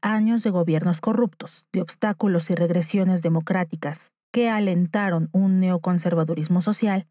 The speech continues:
así como de una guerra infame que sumergió al país en un mar de sangre. Así pues,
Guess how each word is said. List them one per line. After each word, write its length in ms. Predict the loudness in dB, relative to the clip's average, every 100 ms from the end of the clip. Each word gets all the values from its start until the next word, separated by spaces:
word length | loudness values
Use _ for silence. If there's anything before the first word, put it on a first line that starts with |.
| _ -20 -20 -8
así 280 | -6 -2 0
como 240 | 0 2
de 80 | 2
una 220 | 2 2
guerra 240 | 2 2 2
infame 560 | 2 0 2 2 0 -4 _ _ -2
que 140 | 0
sumergió 420 | 2 2 0 0
al 80 | -2
país 520 | 0 0 0 -2 -20 _ 0
en 180 | 2
un 160 | 4 2
mar 180 | 2 0
de 80 | -2
sangre. 500 | -2 -2 -2 -4 _ _ _ _ -8
Así 220 | -4 -2
pues, 300 | 2 0